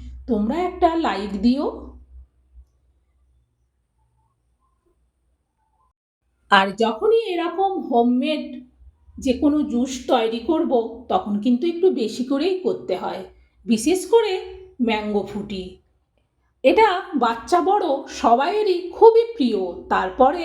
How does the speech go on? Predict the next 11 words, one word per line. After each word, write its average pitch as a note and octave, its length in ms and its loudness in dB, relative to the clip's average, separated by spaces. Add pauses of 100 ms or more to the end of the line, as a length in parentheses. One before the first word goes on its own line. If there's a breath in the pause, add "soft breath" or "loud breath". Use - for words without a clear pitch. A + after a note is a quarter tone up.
(100)
এরকম C4 360 0 (120)
গরমের A#3 480 0 (120)
সময় D#4 380 0 (480)
এরকম B3 360 4 (100)
ঠান্ডা A#3+ 420 -2
ঠান্ডা C4 360 0
হোমমেড B3 560 -2 (100)
ফুটি B3+ 300 -2
পেলে C4+ 320 2 (400)
সবাই C#4 400 0 (200)
এক G#3 160 -4